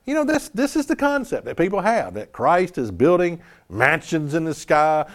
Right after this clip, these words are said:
There's a cabin in the sky. So be careful when you step out the door. You know, watch that first step. That first step is a doozy. Zoop, you know, away you go. But,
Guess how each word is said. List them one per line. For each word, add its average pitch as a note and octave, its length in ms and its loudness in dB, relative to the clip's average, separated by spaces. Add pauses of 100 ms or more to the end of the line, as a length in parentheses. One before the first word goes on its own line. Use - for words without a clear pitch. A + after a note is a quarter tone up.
There's C3+ 200 2
a C#3 60 4
cabin F3 440 2
in E3+ 100 -2
the E3+ 100 -2
sky. D3+ 640 0 (380)
So - 180 -2
be A#2+ 140 0
careful E3+ 360 2
when E3 120 0
you D#3+ 80 -2
step D3+ 300 0
out C#3 180 0
the B2 60 -8
door. G2 420 2 (240)
You D2+ 80 -18
know, C#2 80 -18
watch B2 400 -2
that D3 260 -2
first - 380 0
step. G#2 440 -4
That A#2 280 -6
first D#3+ 280 2
step D3 360 0 (260)
is A2+ 200 -6
a G2 100 -4
doozy. F2+ 720 0 (140)
Zoop, E4 320 6 (100)
you F2+ 120 -14
know, F2 340 -6
away A2+ 300 -4
you D#3 160 -4
go. B2+ 260 0 (560)
But, A#3 260 -2